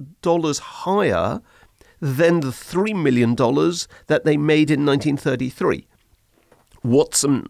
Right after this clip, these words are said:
himself gets a bonus of five percent on all of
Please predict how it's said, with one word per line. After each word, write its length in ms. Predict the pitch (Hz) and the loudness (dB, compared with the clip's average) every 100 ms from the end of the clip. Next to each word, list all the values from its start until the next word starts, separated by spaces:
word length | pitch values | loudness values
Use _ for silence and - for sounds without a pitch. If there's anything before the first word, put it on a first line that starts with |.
| _ | _
himself 680 | - 117 - 151 202 311 - - - - - | -6 -4 0 2 0 -2 -8 -20 -20 -20 -2
gets 300 | 170 - - - | 0 0 -2 0
a 80 | 156 | 0
bonus 500 | 113 190 202 156 147 | 2 0 2 0 -2
of 80 | |
five 480 | - - 202 226 - | -2 0 2 2 0
percent 520 | - - 147 151 - - | -4 0 2 0 -2 -4
on 240 | 147 151 147 | 2 2 2
all 380 | - 190 196 180 | 2 4 4 2
of 320 | 151 127 | 2 0